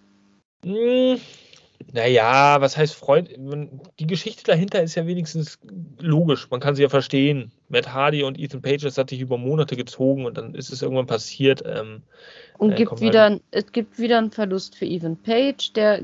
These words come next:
Speaker 2: grandios ist und irgendwie tolle Matches kriegt, aber nie Siege.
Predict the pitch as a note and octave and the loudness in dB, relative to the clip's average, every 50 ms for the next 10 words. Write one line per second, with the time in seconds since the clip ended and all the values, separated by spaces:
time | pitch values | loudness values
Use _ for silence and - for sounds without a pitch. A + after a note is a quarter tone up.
0 | - - - F3+ F3+ F3+ E3+ - G3 G3 G#3 A#3 A3 - - A3+ A3+ G#3 - F3+ | -6 -8 -4 -2 0 0 0 0 0 2 2 2 0 0 0 -2 -2 -2 -4 -6
1 | F#3 - - - - F#3+ G3 G3 G3 F3+ F3+ F#3 F3 - - A#3+ A#3+ B3 C4 A#3+ | -6 -6 -4 2 4 4 6 6 4 2 0 -4 -6 -2 2 2 4 4 4 4
2 | A3 G#3+ G#3+ - - A#3 A3 - - A3 G#3+ G3+ - - - D3+ D#3+ E3+ F3 F#3 | 2 2 0 -2 -6 -8 -8 -4 -2 -2 -2 -2 0 -2 0 0 2 2 4 4
3 | G3 F#3 D#3+ - D3+ C#3 C3+ - G2+ - | 2 2 0 -2 -4 -4 -2 -2 -2 -2